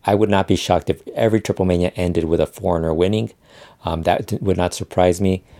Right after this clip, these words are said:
Um, and unfortunately, I think they really have to do at least, at least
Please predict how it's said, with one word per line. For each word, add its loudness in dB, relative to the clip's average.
Um, -2
and 0
unfortunately, 0
I 2
think 0
they 2
really 0
have -4
to -4
do 0
at -2
least, -4
at 2
least -2